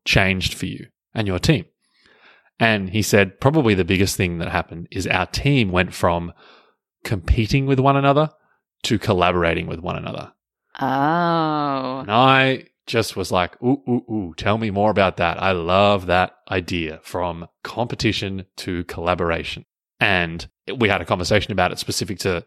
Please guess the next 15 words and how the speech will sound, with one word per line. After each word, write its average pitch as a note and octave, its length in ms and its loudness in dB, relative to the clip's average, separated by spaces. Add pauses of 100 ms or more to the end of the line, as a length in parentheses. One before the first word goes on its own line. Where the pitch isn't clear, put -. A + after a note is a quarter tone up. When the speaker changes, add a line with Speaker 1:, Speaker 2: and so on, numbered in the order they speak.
Speaker 1:
his - 180 -4
particular F2+ 420 -2
organization, F2+ 600 -2
but F2 160 -4 (600)
I've B2+ 160 4
been B2+ 140 -2
thinking G#2 260 -2
about F2 200 -2
it - 60 -20
far G#2+ 180 2
more F2+ 140 -2
broadly E2+ 320 -4
now, - 280 -12 (360)
and A#2 200 -2
how F2+ 460 0